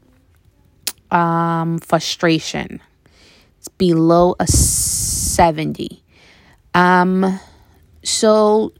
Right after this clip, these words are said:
certain words he was able to read. A lot of the words on the list he didn't even read, so doesn't count.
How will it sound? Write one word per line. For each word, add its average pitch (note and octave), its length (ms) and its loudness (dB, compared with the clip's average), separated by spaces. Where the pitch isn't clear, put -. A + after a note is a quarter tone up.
certain C4+ 460 0
words A#3+ 320 2
he - 100 -4
was F#3+ 140 0
able E3+ 180 0
to D#3 120 -2
read. A#3 500 -2
A G3+ 80 2
lot F#3+ 160 4
of G3+ 80 -6
the G#3 80 -4
words G3 280 0
on F3+ 220 2
the F3+ 140 4
list F3+ 580 2
he - 200 -4
didn't E3+ 320 2
even E3+ 640 -2
read, F3 680 -2
so D#3 840 0
doesn't F3 320 2
count. F3+ 500 2